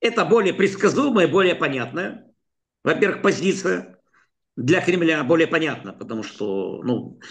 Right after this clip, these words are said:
как бы привычная вещь. Другое, понимание того, что Камала Харрис и её команда будут менее профессиональными, э, чем команда Байдена. Это два. В-третьих, всё-таки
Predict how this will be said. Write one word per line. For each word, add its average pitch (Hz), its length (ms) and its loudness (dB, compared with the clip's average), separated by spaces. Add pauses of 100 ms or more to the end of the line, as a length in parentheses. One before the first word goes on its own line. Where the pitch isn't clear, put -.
(140)
как 120 120 -2
бы 127 100 0
привычная 156 680 0 (160)
вещь. 117 380 0 (400)
Другое, 208 380 2
понимание 214 560 2
того, 196 280 4
что 135 800 -4
Камала 147 360 -2
Харрис 135 360 -4
и 139 40 -8
её 135 120 -6
команда 127 400 -6
будут 127 200 -4
менее 139 280 -4
профессиональными, 120 1000 -10 (640)
э, 117 460 -2
чем 110 560 0
команда 110 380 -2
Байдена. 101 440 -6
Это 107 220 -2
два. 247 240 2
В-третьих, 202 420 2
всё-таки 196 720 -2